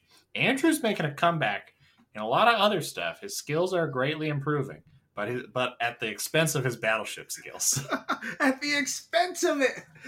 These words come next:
Speaker 2: I don't know. The demon did say I had to trade in one thing. I didn't think it had to be all the things.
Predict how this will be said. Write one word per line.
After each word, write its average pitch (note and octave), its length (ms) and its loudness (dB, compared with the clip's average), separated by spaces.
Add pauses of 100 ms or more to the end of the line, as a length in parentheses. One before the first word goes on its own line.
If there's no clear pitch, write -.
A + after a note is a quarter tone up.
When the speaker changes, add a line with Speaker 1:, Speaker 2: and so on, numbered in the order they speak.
(220)
Speaker 2:
I F4+ 140 8
don't E4 220 0
know. E4 500 4 (680)
The C4 220 -2
demon D4 420 -2
did D4+ 220 -2
say C4 300 0
I C4 40 0
had C#4+ 220 -2
to C4 120 -2
trade C#4+ 300 -2
in A#3+ 180 0
one D#4+ 300 2
thing. B3+ 360 6
I C#4+ 80 6
didn't D#4+ 280 0
think D#4+ 180 -4
it B3+ 60 0
had D#4 200 0
to C#4 40 -4
be C#4 140 2
all G4+ 280 0
the E4 100 -2
things. B3+ 640 -8